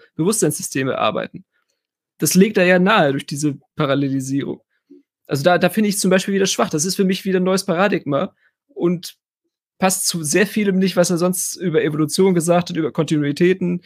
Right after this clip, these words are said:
über Dis-, Diskretheiten, über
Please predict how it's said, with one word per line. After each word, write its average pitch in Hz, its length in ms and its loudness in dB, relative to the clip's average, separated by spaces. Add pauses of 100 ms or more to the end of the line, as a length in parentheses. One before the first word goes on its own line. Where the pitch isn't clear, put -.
(260)
über 147 400 0
Dis-, 147 320 -6
Diskretheiten, 165 960 0 (800)
über 135 480 0